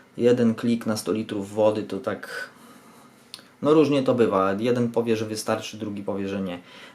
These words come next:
E, trzeba obserwować. Myślę, że z-, nawozy, które kupimy, na przykład firmy, nie wiem,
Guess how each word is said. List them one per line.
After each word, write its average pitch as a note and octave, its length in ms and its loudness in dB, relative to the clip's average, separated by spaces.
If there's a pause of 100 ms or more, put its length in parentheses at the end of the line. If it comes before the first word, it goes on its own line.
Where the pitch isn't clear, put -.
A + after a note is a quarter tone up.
(100)
E, G#2+ 140 -6 (1400)
trzeba - 220 4
obserwować. F#2+ 760 2
Myślę, F#3 320 2
że E3+ 160 0
z-, - 680 -10
nawozy, C#3 440 4
które B2+ 440 0
kupimy, B2+ 480 0
na A#2 120 2
przykład - 360 -6
firmy, A2+ 320 -2
nie G#2 140 -6
wiem, G2 280 -6